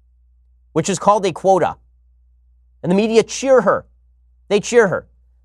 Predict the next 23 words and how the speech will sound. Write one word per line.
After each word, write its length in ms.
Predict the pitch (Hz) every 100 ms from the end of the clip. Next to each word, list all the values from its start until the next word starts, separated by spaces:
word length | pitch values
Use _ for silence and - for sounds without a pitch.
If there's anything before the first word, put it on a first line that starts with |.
| -
Being 240 | 196 226
left 240 | 185 185 -
means 240 | 143 139
never 400 | 147 175 208 214
having 280 | 180 180 180
to 60 | 135
say 160 | 151
you're 80 | 104
sorry. 380 | - 175 175 180
It 60 |
means 200 | 139 127
never 240 | 135 165 190
having 240 | 175 170
to 60 | 151
be 120 | 123
asked 220 | 123 151
about 180 | 151 131
the 60 | 131
extremists 500 | - - 156 160 147
in 80 |
your 120 | 135 123
own 100 | 120
coalition. 480 | 117 107 160 160